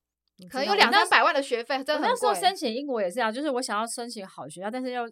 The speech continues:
Speaker 1: 学费便宜的，所以我那时候筛选了很久，就是要 top twenty，但是学费是我负担得起的。
Speaker 2: 对，所以我就想说我可能没有办法前十大，
Speaker 1: <laughs>
Speaker 2: 我们可能二十，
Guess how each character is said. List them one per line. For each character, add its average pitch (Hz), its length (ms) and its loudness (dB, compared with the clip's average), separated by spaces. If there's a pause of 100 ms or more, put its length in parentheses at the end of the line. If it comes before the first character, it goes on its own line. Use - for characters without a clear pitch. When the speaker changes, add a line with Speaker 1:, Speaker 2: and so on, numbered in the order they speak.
Speaker 1:
学 202 180 -10
费 233 140 -2
便 185 260 -10
宜 175 60 -10
的， 185 60 -12
所 277 120 -6
以 - 20 0
我 233 60 -2
那 269 140 0
时 277 80 -4
候 247 60 -2
筛 254 340 -4
选 226 180 -8
了 190 60 -8
很 202 100 -10
久， 214 100 -10
就 214 140 -6
是 226 60 -8
要 254 160 -10
top 262 280 -8
twenty， 226 320 -6
但 240 140 -4
是 269 60 -6
学 220 200 -8
费 247 140 -4
是 240 100 -10
我 190 80 -6
负 247 160 -16
担 226 140 -4
得 233 80 -2
起 220 260 -2
的。 233 240 -6 (440)
Speaker 2:
对， 359 300 6
所 - 120 -2
以 440 60 6
我 349 160 6
就 415 80 4
想 277 140 6
说 370 180 -2
我 262 80 6
可 - 100 0
能 247 80 6
没 254 120 2
有 339 80 6
办 339 100 6
法 262 100 8
前 226 220 -8
十 220 80 -14
大， 285 140 4
Speaker 1:
<laughs> - 20 4
Speaker 2:
我 285 40 2
们 294 60 -8
可 330 80 -4
能 262 120 6
二 302 120 0
十， 262 160 -8